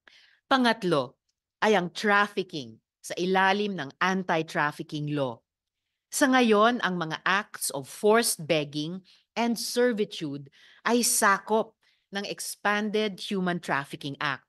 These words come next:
But is religious freedom a complete defense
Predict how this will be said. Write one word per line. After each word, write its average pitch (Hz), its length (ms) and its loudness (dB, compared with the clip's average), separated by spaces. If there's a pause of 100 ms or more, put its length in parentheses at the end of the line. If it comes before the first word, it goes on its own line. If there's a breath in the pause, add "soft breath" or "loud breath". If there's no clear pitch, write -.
(540)
But 269 320 0 (320 soft breath)
is - 400 -2 (240)
religious 254 640 2
freedom 147 640 -4 (320)
a - 40 -4
complete 226 760 -2
defense 175 800 -4